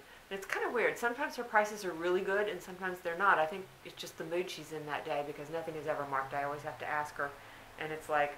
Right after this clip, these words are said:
I never know whether, you know, "Oh, that box is fifty dollars," or whether it's a lot less. And today was a good day, so, um, I s-, I bought two things from her. I bought that little box, and I bought this amber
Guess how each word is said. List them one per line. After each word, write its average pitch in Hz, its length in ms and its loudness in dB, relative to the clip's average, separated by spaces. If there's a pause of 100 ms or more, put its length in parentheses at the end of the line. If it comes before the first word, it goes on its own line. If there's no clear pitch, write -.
I 156 120 2
never 170 260 6
know 151 320 8
whether, 143 300 2
you 147 100 -4
know, 143 240 2
"Oh, 190 60 4
that 220 160 2
box 202 260 -2
is - 80 -14
fifty 208 300 -6
dollars," 190 500 8
or 151 300 0 (680)
whether 151 360 0
it's 147 180 -6
a 147 60 -4
lot 147 260 0
less. 165 220 -2
And 147 120 -12 (280)
today 190 260 4
was 196 140 0
a 175 40 -8
good 190 180 0
day, 160 360 6 (100)
so, 151 80 -10 (1300)
um, 139 180 -6
I 139 80 -4
s-, - 160 -8
I 170 100 2
bought - 260 8
two 226 120 -2
things 156 280 0
from 147 160 -4
her. 165 220 4
I 151 100 6
bought 151 240 2
that 147 240 0
little 208 180 0
box, 180 680 4
and 156 120 -6
I 147 160 -4
bought 151 260 2
this 151 320 -6
amber 160 460 -2